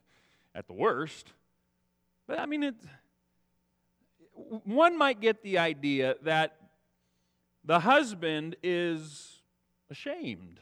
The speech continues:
of his wife. In a similar way,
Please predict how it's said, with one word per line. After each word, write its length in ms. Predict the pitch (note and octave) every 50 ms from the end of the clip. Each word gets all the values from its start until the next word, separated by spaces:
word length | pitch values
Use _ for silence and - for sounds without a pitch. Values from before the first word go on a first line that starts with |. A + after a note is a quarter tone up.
| _ _ -
of 140 | - G#2+ G#2
his 160 | G#2 G2+ G#2
wife. 420 | G#2+ G#2 F#2+ C2 A#1+ - - _ _ _ _ _ _ _ _ _ _ _ _ _ _ _ _ _ _ _ _ _ _ _ _ _ _ _ _ _ _ _ _ _ _ _ _ _ _ _ _ _ _ _ _ _ _ _ _ _ _ _ _ _ _ _ _ _ _ _ _ _ _ _ _ _ _ _ _ _ _ _ _ _ _ _ _ _ _ _ _ _ _ _ _ _ _ _ _ _ _ _ _ -
In 120 | B3+ B3
a 40 | C4
similar 360 | - - C#4+ C#4 C#4+ C4+ A#3
way, 380 | F3 B2+ A2 G2 F2+ F#2+ D3+ E3